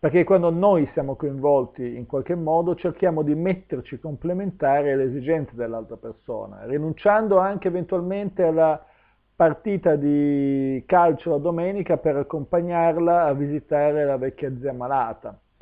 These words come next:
E quindi dobbiamo tenere presente che, cioè devi tenere presente che c'è stato un decoinvolgimento.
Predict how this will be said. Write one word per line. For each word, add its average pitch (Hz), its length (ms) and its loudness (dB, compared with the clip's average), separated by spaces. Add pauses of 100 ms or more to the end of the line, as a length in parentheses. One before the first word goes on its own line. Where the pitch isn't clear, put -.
(520)
E 180 260 0
quindi 175 520 2
dobbiamo 156 460 2
tenere 147 320 -2
presente 165 680 -2
che, 147 480 0
cioè 139 140 -2
devi 151 360 0
tenere 135 360 -4
presente 151 580 -4
che 156 160 -6
c'è - 160 -6
stato - 280 -8
un 139 140 -8
decoinvolgimento. 117 1040 -8